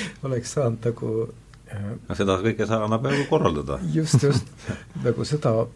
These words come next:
Speaker 2: Sest oleks huvitav.
Speaker 1: seda, seda vaadet või noh, kuida-,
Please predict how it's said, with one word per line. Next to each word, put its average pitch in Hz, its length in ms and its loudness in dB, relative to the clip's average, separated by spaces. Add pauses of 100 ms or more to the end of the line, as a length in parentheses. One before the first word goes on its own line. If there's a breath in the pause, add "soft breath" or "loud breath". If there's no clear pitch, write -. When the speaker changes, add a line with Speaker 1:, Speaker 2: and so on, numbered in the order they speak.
(200)
Speaker 2:
Sest 90 200 -2
oleks 135 140 0
huvitav. 120 380 2
Speaker 1:
seda, 127 500 -2 (880)
seda 127 480 0
vaadet 123 400 4
või 120 120 2
noh, 117 160 2
kuida-, - 220 -4